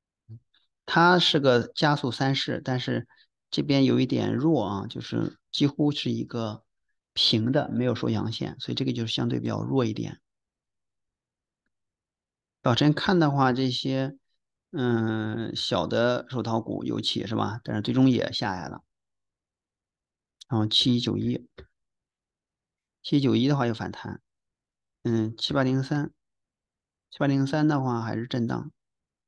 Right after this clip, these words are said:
嗯，二一二七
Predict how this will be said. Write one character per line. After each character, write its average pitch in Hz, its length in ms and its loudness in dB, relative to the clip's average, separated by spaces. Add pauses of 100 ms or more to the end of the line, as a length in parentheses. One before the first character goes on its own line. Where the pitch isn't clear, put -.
(1800)
嗯， 117 220 2
二 151 200 2
一 139 100 4
二 143 120 2
七 151 480 -2